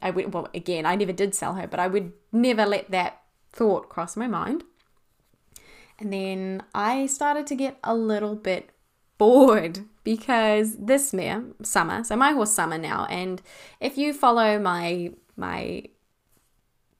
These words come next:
business page, Bootleg, my Instagram, any of those social medias, you will know how much I adore this horse and how big of a part of my life she is.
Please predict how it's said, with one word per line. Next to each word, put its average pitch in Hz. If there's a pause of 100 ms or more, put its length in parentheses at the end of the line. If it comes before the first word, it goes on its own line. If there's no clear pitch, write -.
(220)
business 208
page, 175
Bootleg, 170
my 165
Instagram, 180
any 302
of 226
those 185
social 180
medias, 170 (480)
you 262
will 269
know 190 (240)
how 170 (140)
much -
I -
adore 180
this 170
horse -
and 175
how 196
big 208
of 190
a 247
part - (240)
of 175
my 175
life 170
she -
is. -